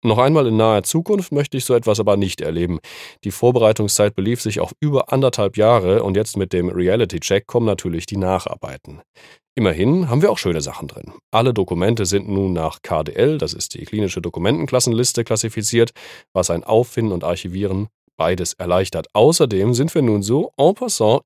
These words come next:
epa und Telematik ready. Wie praktisch. Auch wenn die Telematik weiter auf sich warten lässt, klar. Dafür benötigt man halt klassifizierte Dokumente und irgendwer muss das machen. Und ich sage euch, das waren bestimmt über insgesamt tausend Dokumente. Das war wirklich nicht so viel Spaß.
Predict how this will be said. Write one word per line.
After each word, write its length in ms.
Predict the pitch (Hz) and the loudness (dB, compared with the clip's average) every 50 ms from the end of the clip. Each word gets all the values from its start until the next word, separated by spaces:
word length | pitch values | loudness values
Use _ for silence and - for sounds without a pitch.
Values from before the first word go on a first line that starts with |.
| _ - | _ -8
epa 360 | 113 107 120 135 - - 139 | -4 -4 -4 -4 -2 -2 -2
und 220 | 101 80 92 85 - | -2 0 -2 -6 -6
Telematik 680 | - 90 80 76 73 76 82 98 123 - - - - - | -6 -6 -6 -4 -4 -4 -4 -4 -4 -4 -8 -10 -12 -12
ready. 280 | 71 69 - 71 71 71 | -14 -14 -14 -14 -16 -14
Wie 120 | 76 82 | -14 -12
praktisch. 560 | - - 117 - _ - - - - - - _ _ - - - - - - | -8 -6 -8 -8 _ -10 -18 -16 -14 -16 -16 _ _ -20 -20 -20 -18 -4 2
Auch 220 | - 120 143 139 | 4 4 4 4
wenn 140 | 135 127 120 | 2 -2 -2
die 100 | 117 101 | -2 -4
Telematik 680 | - - 92 90 82 85 90 98 107 - 101 90 - - | -4 -2 -2 -2 0 0 0 0 0 0 -2 -6 -4 -2
weiter 280 | 80 80 82 - - | -2 -2 -4 -6 -10
auf 100 | - - | -12 -12
sich 220 | - - - - - | -12 -12 -12 -12 -12
warten 280 | 76 73 73 - 71 | -12 -12 -12 -14 -16
lässt, 280 | 65 65 - - - - | -14 -12 -12 -12 -12 -10
klar. 260 | - - 78 62 - _ - - - - - | -6 -6 -6 -6 -8 _ -20 -20 -18 -8 -2
Dafür 200 | 107 101 117 117 | -2 -2 0 2
benötigt 520 | 117 113 110 123 156 196 - 202 - - | 2 4 4 4 4 4 0 -2 -4 -2
man 160 | 131 127 123 | 0 0 0
halt 180 | 135 156 170 - | 0 -2 -2 0
klassifizierte 640 | - 98 92 - 98 - 110 98 - 107 107 - 104 | 0 0 0 0 -2 -4 -6 -4 -4 -4 -4 -4 -2
Dokumente 520 | 110 110 - 135 135 147 151 139 - 85 | -2 0 0 2 4 4 2 2 2 2
und 180 | 92 113 113 - - | 2 2 0 0 0
irgendwer 400 | - 139 131 147 156 160 - 160 | 2 4 4 4 4 2 2 2
muss 160 | 156 165 170 - | 2 2 2 0
das 140 | 165 - | 0 0
machen. 300 | 131 120 113 - 135 139 - _ - _ _ _ _ _ - | 0 0 0 0 -2 -4 -4 _ -20 _ _ _ _ _ -6
Und 140 | 92 87 87 | -4 -2 -2
ich 80 | 87 | -2
sage 180 | 95 98 107 - | -4 -4 -6 -6
euch, 140 | - 87 - | -6 -6 -6
das 180 | 85 85 87 | -6 -4 -2
waren 160 | 87 87 95 | 0 0 0
bestimmt 280 | 90 87 - 98 92 - | -2 -4 -6 -8 -8 -8
über 320 | - 82 80 76 73 76 - - | -6 -4 -2 -2 -2 -4 -6 -8
insgesamt 560 | 95 87 - - 85 78 78 69 73 76 - | -8 -8 -6 -6 -8 -6 -6 -6 -8 -8 -8
tausend 400 | - 92 98 117 110 82 73 - | -4 -4 -4 -2 -4 -6 -8 -10
Dokumente. 400 | 73 - - - - - - 76 | -12 -12 -12 -14 -14 -14 -12 -10
Das 180 | 80 90 - | -10 -6 -4
war 160 | 117 113 92 90 | -2 -4 -2 -4
wirklich 260 | 101 - 123 98 87 | -6 -6 -8 -8 -8
nicht 140 | 87 85 - | -8 -10 -10
so 100 | 87 85 | -10 -12
viel 200 | - 92 87 - | -12 -12 -14 -14
Spaß. 460 | - - - - - - - - | -14 -16 -16 -16 -16 -16 -18 -20